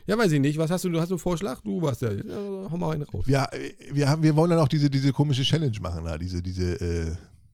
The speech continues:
Speaker 2: diese Challenge machen. Mit den, mit den scharfen Chips und den Stinkefisch.
Speaker 1: Mhm.
Speaker 2: Ne? So, und der, der verliert, der muss bei beiden anfangen, das zu essen. Der muss erst diesen scharfen Chip essen und der muss auch als erstes diesen scheiß Stinkefisch probieren.
Speaker 1: Okay.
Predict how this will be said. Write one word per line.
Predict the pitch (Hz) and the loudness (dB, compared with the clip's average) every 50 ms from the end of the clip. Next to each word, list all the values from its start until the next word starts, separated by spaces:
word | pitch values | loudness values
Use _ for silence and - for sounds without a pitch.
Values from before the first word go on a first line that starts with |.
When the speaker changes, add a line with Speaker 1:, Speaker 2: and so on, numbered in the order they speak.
| _ _ _ - - - | _ _ _ -20 -20 -12
Speaker 2:
diese | - 120 107 104 | -8 -4 -2 -2
Challenge | - - 131 139 127 107 101 107 | 0 2 2 2 0 0 -2 -2
machen. | 110 104 117 165 208 - - - _ _ _ _ _ _ _ _ _ _ _ _ _ _ _ _ _ | 0 0 0 -2 -4 -10 -14 -20 _ _ _ _ _ _ _ _ _ _ _ _ _ _ _ _ _
Mit | - 123 117 | -2 0 2
den, | 123 120 | 4 4
mit | 117 123 120 | 4 4 4
den | 131 123 | 2 2
scharfen | - 135 123 120 - 123 | 2 2 2 2 2 2
Chips | 117 - 175 - - | 2 2 2 0 0
und | - 151 | -4 0
den | 151 147 139 | 0 0 0
Stinkefisch. | - - 160 147 135 117 - - 73 76 - - - - - | 2 0 0 0 0 -2 -2 -2 -8 -8 -10 -14 -16 -18 -10
Speaker 1:
Mhm. | - 113 110 107 104 98 101 - - - | -4 -2 0 0 0 0 0 -2 -2 -4
Speaker 2:
Ne? | 120 156 147 _ _ _ _ _ _ _ _ _ _ _ _ - - - | -4 -6 -6 _ _ _ _ _ _ _ _ _ _ _ _ -20 -18 -6
So, | - - 123 | 0 0 0
und | 117 123 123 | 2 2 0
der, | 147 160 | 0 2
der | 170 202 185 | 2 2 2
verliert, | - 165 147 147 185 202 170 | 2 2 2 2 0 0 2
der | 165 147 | 2 2
muss | 156 170 - | 2 2 2
bei | - 151 135 | 2 2 2
beiden | 120 127 139 156 170 180 190 185 170 - | 4 4 4 4 2 2 0 -4 -8 -6
anfangen, | - 143 165 175 - - 107 101 98 101 113 | -4 -2 -2 -2 -2 -2 -2 -2 -2 -6 -4
das | - 110 104 - | -4 -4 -2 0
zu | - - | -2 -2
essen. | - 113 - - - 80 - _ - | -2 -2 -4 -4 -6 -10 -12 _ -4
Der | - 98 | -2 0
muss | 113 135 131 - - - _ _ _ _ _ - | 2 2 0 0 -4 -12 _ _ _ _ _ -8
erst | - 139 151 143 - - | -4 -4 -2 -2 -2 -2
diesen | 143 127 127 131 | -4 -2 0 0
scharfen | - - 117 113 101 113 | 2 2 2 2 0 0
Chip | 104 98 - 196 - - | 0 2 0 0 0 -2
essen | 202 208 - 220 220 | -4 -4 -4 -6 -8
und | 214 - 151 143 | -6 -4 0 0
der | 143 | 0
muss | 151 170 175 165 | 0 0 0 0
auch | 165 160 | 0 0
als | 156 156 139 | 0 -2 -2
erstes | 147 151 175 180 156 170 175 - - | 0 0 0 0 0 0 -2 -2 -2
diesen | 165 151 143 165 | -4 -4 -2 0
scheiß | - - 147 151 - | 0 2 2 2 2
Stinkefisch | - 165 165 156 143 120 - 104 - | 0 -2 0 0 -2 0 0 -2 -2
probieren. | - - 85 - - 76 73 - - _ _ - | -2 -8 -8 -8 -8 -10 -10 -12 -18 _ _ -4
Speaker 1:
Okay. | - 156 - 151 123 92 | -2 0 2 2 2 2